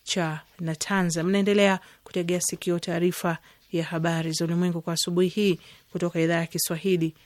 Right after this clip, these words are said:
Radio Tehran. Genge la wabeba silaha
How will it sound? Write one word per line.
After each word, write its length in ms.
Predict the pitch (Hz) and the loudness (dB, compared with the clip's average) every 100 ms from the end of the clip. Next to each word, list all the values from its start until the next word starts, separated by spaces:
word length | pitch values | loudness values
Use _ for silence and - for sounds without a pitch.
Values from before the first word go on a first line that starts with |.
| - _ 170 | -20 _ -2
Radio 320 | 170 165 165 | 0 0 -4
Tehran. 580 | - 160 180 170 151 156 _ _ _ _ _ _ _ _ _ _ - - - - - | -6 -6 -4 -2 -4 -8 _ _ _ _ _ _ _ _ _ _ -20 -20 -18 -20 -8
Genge 280 | 202 262 254 | 8 10 12
la 120 | 240 | 10
wabeba 340 | 226 214 202 208 | 10 10 10 6
silaha 540 | - 208 214 202 226 | 6 6 6 4 -4